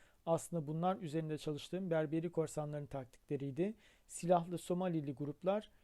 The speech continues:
bin sekiz yüz seksen millik uzunluğuyla Afrika'nın en uzun kıyısı olan Somali açıklarından geçen ticaret gemilerine saldırmaya başlamışlardı.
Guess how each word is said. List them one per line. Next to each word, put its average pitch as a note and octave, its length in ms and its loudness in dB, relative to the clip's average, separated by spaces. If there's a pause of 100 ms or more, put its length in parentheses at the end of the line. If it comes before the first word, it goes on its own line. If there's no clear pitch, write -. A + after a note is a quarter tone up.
(220)
bin E3 160 2
sekiz F3+ 360 -2
yüz F3+ 100 -6
seksen F3+ 420 -2
millik D3+ 320 -4
uzunluğuyla E3 760 -2 (380)
Afrika'nın D#3+ 680 -2
en F#3+ 280 0
uzun E3 260 -4
kıyısı D#3+ 440 -2
olan C#3 300 -2 (320)
Somali F3 420 0
açıklarından D3+ 800 -2 (260)
geçen D3+ 360 -2
ticaret E3 480 0
gemilerine D3+ 400 -2
saldırmaya D3+ 580 0
başlamışlardı. C3+ 840 -6